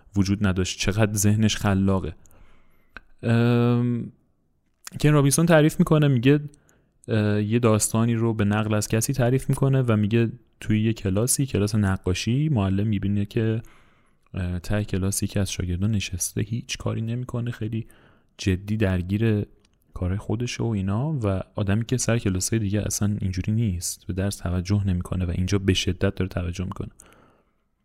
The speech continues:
میره ته کلاس و بهش میگه چی کار داری می‌کنی؟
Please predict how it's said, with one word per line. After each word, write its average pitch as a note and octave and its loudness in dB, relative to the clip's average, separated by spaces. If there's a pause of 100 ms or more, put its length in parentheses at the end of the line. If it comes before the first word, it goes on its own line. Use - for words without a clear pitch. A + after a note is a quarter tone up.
(200)
میره A#2+ 4
ته E3+ 2
کلاس D3+ 0
و - 0
بهش E3 0
میگه C#3+ -2
چی - -6
کار F#3 -2
داری F3+ 0
می‌کنی؟ G2 -4